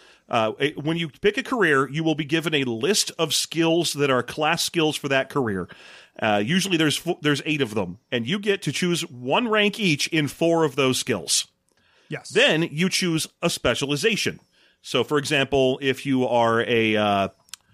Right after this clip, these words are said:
Speaker 1: an engineer, you may choose something like quartermaster or scientist or inventor or something like that as your, uh, a-, as your specialization. And the,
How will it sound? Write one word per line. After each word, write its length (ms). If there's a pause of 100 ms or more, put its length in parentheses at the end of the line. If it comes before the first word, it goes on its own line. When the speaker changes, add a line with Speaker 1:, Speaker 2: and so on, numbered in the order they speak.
(320)
Speaker 1:
an 140
engineer, 540
you 160
may 140
choose 280
something 220
like 160
quartermaster 1080
or 200
scientist 720
or 180
inventor 520
or 40
something 160
like 120
that 260
as 220
your, 240
uh, 180 (540)
a-, 180
as 140
your 80
specialization. 720
And 180
the, 300